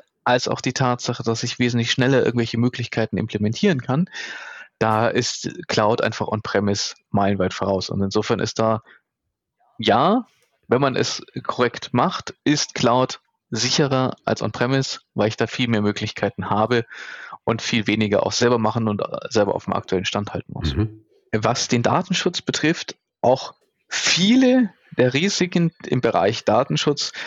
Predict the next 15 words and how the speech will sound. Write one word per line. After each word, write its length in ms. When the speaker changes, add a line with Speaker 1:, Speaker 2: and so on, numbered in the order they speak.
Speaker 1:
kommen 300
ja 100
auch 140
nur 180
daher, 580
wenn 300
man 200
halt 180
die 60
Cloud 340
nicht 180
richtig 300
konfiguriert, 720
ne? 200
Also 200